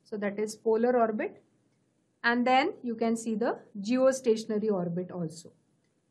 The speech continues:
In the right hand side picture, you can see something similar to your textbook. L E O, low Earth orbit, M E O, medium Earth orbit, okay, then highly elliptical orbit, H E O,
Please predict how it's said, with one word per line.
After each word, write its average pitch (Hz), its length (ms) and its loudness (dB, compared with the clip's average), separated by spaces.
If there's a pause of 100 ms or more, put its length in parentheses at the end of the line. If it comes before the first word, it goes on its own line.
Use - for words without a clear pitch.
(140)
In 214 120 -6
the 214 100 4
right 226 240 4
hand 262 280 0
side 233 320 0
picture, 247 280 -4
you 240 140 -2
can 226 200 -4
see 254 140 -8
something 226 340 -6
similar 240 460 0
to 240 100 -6
your 226 200 0
textbook. 214 580 -8 (400)
L 240 200 2
E 233 240 -4
O, 226 320 6 (400)
low 233 280 8
Earth 214 240 0
orbit, 196 520 -2 (480)
M 254 280 4
E 233 240 -4
O, 254 280 0 (560)
medium 254 460 2
Earth 214 240 2
orbit, 196 460 -2 (720)
okay, 269 280 -6 (300)
then 220 320 2
highly 240 480 4
elliptical 226 560 0
orbit, 202 400 -2 (160)
H 214 300 -4
E 214 240 -2
O, 202 260 0